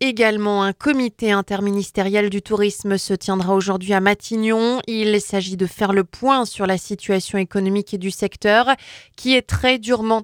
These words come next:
impactée par l'épidémie de coronavirus depuis plusieurs mois. En effet, la pré-saison estivale s'annonce compliquée pour les professionnels après un été aux dégâts limités,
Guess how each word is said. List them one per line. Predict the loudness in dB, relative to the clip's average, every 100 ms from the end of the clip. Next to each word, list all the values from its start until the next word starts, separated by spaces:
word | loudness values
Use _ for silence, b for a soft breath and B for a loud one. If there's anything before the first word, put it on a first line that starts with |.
| -2
impactée | -2 0 -2 -4 -4
par | 0 0
l'épidémie | 0 -2 -2 0 -2
de | -2
coronavirus | 0 2 2 0 0 -2 -4
depuis | -4 -4 -4 -6 -10
plusieurs | -4 -2 2 0 2
mois. | 2 6 6 4 B B B 0
En | 2
effet, | 0 0 2
la | 2
pré-saison | 2 0 -2 -2 -4 0 0
estivale | -2 -6 -2 0 0
s'annonce | 0 0 0 -2
compliquée | -2 -2 0 -2 0 0 0 -2
pour | -4 -4 -2 2 2
les | 2 -2
professionnels | -2 -4 -2 -6 -2 0 2
après | 2 0 -2 0
un | 0
été | 0 -2 0
aux | 2
dégâts | 0 0 0
limités, | 0 -2 -2 -2 -2